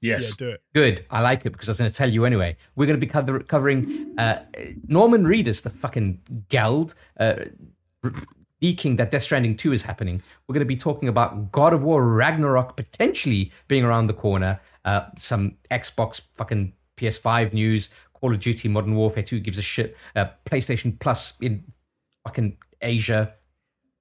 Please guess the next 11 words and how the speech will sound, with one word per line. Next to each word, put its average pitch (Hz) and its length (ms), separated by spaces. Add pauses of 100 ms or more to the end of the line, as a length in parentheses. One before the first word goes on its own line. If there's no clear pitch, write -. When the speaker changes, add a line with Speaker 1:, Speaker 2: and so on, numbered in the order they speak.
(480)
Speaker 3:
Like, 92 220
with - 140
all 107 60
the - 160
Asians. 101 500 (240)
Come 175 140
on, 117 100
fellas. 110 340 (920)
Big, 185 300
big 196 200
energy. 110 560